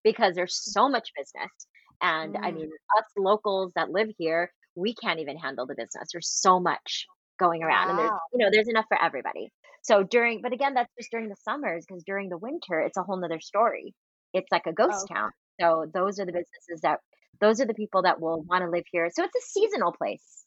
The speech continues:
Speaker 1: you know? It thrives during the summer, and it
Speaker 2: Mm-hmm.
Speaker 1: shuts down really during the fall and the winter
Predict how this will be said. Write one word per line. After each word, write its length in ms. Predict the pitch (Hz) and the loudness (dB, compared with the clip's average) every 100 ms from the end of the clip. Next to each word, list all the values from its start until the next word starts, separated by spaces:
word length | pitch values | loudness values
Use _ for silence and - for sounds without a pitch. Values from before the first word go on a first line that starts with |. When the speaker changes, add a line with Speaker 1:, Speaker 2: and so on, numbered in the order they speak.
| - | -4
Speaker 1:
you 80 | 202 | 0
know? 200 | 185 269 | 0 2
It 140 | 208 - _ - | -2 -2 _ 0
thrives 600 | 180 165 185 233 240 226 | 8 10 10 6 0 -8
during 400 | 208 196 196 202 - _ _ _ _ | -4 -4 -4 -10 -14 _ _ _ _
the 60 | 233 | -10
summer, 540 | - 151 156 170 220 - | -6 -6 -4 -4 -4 -6
and 460 | 170 160 156 160 151 - | -6 -4 -6 -8 -12 -12
it 60 | 185 | -10
Speaker 2:
Mm-hmm. 100 | 196 | -8
Speaker 1:
shuts 360 | 208 185 190 _ - | -6 -2 -2 _ -8
down 320 | 160 226 185 | -2 -2 -2
really 360 | 147 151 151 160 | -6 -8 -6 -4
during 580 | 165 165 165 156 160 156 _ _ _ 180 | -4 -4 -4 -6 -8 -10 _ _ _ -12
the 60 | _ | _
fall 320 | 156 170 170 | 8 10 10
and 160 | 165 156 | 6 -4
the 60 | 151 | -6
winter 560 | 233 233 151 143 185 | -6 -6 -4 -2 -4